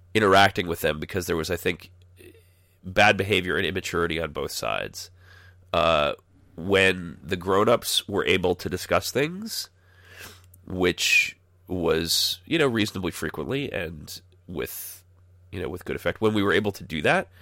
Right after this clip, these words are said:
we were man-, managed to mostly sort things out most of the time, but I never felt like it was a healthy relationship. And, you know, we didn't, we didn't, we, we didn't always have great relationships. We were perceived as corporate. We were perceived as reblogging stuff. We were perceived as lazy and not,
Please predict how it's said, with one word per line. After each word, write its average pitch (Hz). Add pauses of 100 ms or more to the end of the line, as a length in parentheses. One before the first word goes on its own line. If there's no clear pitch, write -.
(420)
we 113
were 101
man-, 92
managed 98
to 98
mostly 98
sort 82
things 76
out 71
most 76
of 67
the 78
time, -
but 78
I 80
never 107
felt 80
like 82
it 76
was 76 (800)
a -
healthy 101
relationship. 78
And, 120 (480)
you 127
know, 123
we 120
didn't, 139
we 139
didn't, 165
we, 156
we 160
didn't 185
always 147
have 104
great 87
relationships. 87
We 90
were 101
perceived 143
as 123
corporate. 71
We 80
were 87
perceived 123
as 101 (480)
reblogging 71
stuff. -
We 76
were 82
perceived 107
as 80
lazy 78
and 76
not, 76